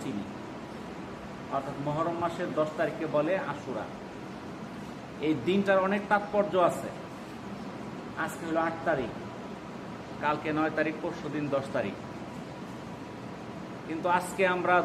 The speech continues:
দুনিয়ার বিভিন্ন তারিখগুলা খেয়াল রাখি, জন্মদিন, মৃত্যুদিন, বিভিন্ন দিন আমরা খেয়াল রাখি। কিন্তু ইসলামের জন্য যে গুরুত্বপূর্ণ দিনগুলা,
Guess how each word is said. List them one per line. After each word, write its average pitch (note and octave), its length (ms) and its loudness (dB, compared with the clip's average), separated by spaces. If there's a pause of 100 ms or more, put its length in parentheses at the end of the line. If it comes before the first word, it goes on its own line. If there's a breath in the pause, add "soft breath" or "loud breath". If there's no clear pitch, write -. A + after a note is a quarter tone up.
দুনিয়ার F3 400 6
বিভিন্ন F3+ 500 4
তারিখগুলা E3 440 6
খেয়াল D3+ 280 2
রাখি, D3 320 2 (1500)
জন্মদিন, D#3 520 6
মৃত্যুদিন, D#3 880 2 (840)
বিভিন্ন A3+ 360 2
দিন F#3+ 280 8
আমরা E3 240 6
খেয়াল D3+ 260 4
রাখি। C3 340 2 (1300)
কিন্তু D#3 220 2
ইসলামের G3+ 540 6
জন্য G#3 240 6
যে G#3 60 4
গুরুত্বপূর্ণ G3 680 4
দিনগুলা, D3+ 440 4